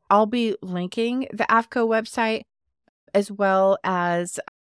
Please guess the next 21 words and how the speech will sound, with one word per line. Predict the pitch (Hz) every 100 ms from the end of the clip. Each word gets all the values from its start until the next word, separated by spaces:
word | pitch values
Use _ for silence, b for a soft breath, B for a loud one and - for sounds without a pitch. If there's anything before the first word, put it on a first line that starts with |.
| _ -
where | 180 185
you | 196
can | - 214 202
find | 185 160 185
their | 220 226
official | 233 262 269 240
publication | 262 247 254 262 247 262 254 -
as | 208 -
well | 180 175 277
for | - 208
your | 190 180
state's | 180 196 - -
requirement. | 185 185 165 180 262 285 - _ _ _ -
And | 226 -
also, | 262 359 330 285 - - _ -
I'm | 220 247
gonna | 247
go | 233 233
ahead | 220 214 214
and | 190 190 190
link | 190 -